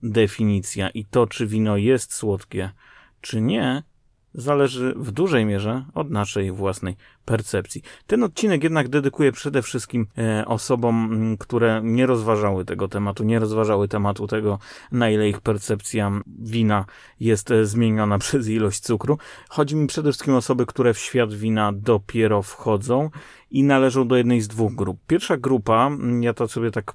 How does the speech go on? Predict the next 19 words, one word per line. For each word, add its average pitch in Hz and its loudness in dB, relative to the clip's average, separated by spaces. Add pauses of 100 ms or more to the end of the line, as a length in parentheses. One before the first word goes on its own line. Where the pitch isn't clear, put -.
podzieliłem 117 0
na 110 2
własne 113 -4
troszeczkę 110 -6
potrzeby, 120 -2
to 160 -2
jest 127 -4
grupa, 127 -2
która 139 0
za 110 -6
żadne 135 -2
skarby 131 -2
nie 117 2
chce 143 -2
przekonać 117 -2
się 113 -6
do 104 0
win 98 -2
słodkich. - -10